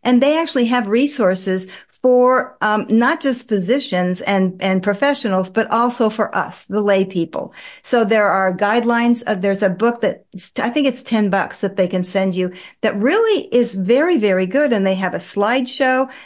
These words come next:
They have a lot of information there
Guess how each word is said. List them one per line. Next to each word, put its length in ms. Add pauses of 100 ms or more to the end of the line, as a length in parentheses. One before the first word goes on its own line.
(140)
They 120
have 180
a 40
lot 400
of 200
information 920
there 540